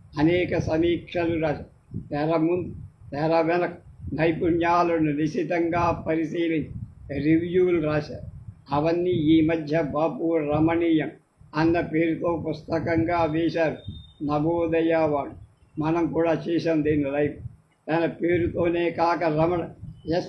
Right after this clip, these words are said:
పార్థసారథి, పి దక్షిణామూర్తి పేర్లతో కూడా రాశారు.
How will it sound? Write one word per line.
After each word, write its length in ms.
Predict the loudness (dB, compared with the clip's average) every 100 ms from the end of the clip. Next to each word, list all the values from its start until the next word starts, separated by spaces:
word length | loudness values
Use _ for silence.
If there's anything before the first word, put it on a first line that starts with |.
| -8
పార్థసారథి, 1000 | -4 -2 -2 -2 -2 0 0 2 0 -2 -8 -20 -20 -6 0
పి 220 | 0 2
దక్షిణామూర్తి 1080 | 0 0 0 2 2 2 0 -2 -2 -4 -4 _ _ -4
పేర్లతో 640 | 0 2 0 0 0 0 0
కూడా 440 | 2 2 4 2
రాశారు. 380 | 2 -2 -8